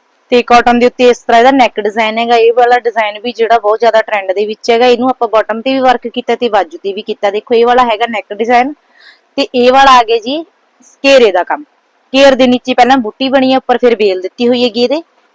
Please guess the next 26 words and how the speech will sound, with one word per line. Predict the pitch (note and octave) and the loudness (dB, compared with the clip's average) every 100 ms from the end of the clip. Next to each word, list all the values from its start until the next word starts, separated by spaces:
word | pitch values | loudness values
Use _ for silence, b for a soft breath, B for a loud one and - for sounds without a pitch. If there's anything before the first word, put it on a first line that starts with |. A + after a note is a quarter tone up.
| _ | _
ਤੇ | B3+ B3 | -6 -6
ਸੇਮ | - - B3 C#4 | -8 -2 0 0
ਕੰਮ | C#4 C#4 B3+ | 0 2 2
ਆ | A#3 | 2
ਗਿਆ | A3+ A3+ | 2 0
ਇਹਦੇ | A#3+ | -2
ਬਾਟਮ | C4 A3 F#3+ E3+ | 0 0 0 -10
ਦੇ | D#3+ | -12
ਉੱਪਰ | D#3 - - _ _ _ _ _ _ _ _ _ - | -14 -14 -18 _ _ _ _ _ _ _ _ _ -4
ਇਸ | G3+ | -4
ਤਰ੍ਹਾਂ। | - E3 - _ _ _ _ _ _ _ | -4 -14 -14 _ _ _ _ _ _ _
ਤੇ | A3+ | -8
ਸੇਮ | - A#3 A#3 | -4 -4 -2
ਕੰਮ | C4 B3+ A#3+ | 0 2 0
ਇਹਦੀ | A#3+ | -2
ਬਾਜੂ | A#3 G3+ F3+ | 0 0 -2
ਦੇ | G3 G#3+ | -6 -6
ਉੱਪਰ | - A#3 | -4 -6
ਰਹੂਗਾ | A#3 A#3 A#3+ | -4 -2 -2
ਜੀ। | B3+ D4+ _ _ _ _ _ _ B3 | -4 -8 _ _ _ _ _ _ 0
ਇਹ | B3 | 2
ਹੈਗਾ | C4 A3+ A#3+ | 4 2 2
ਕਾਟਨ | A#3 G#3 A3 | 0 0 -4
ਫੈਬਰਿਕ | A#3 G#3 A3+ A#3+ | -4 -4 -4 -8
ਦੇ | B3 | -6
ਉੱਤੇ। | C4 - C#4+ | -6 -4 -6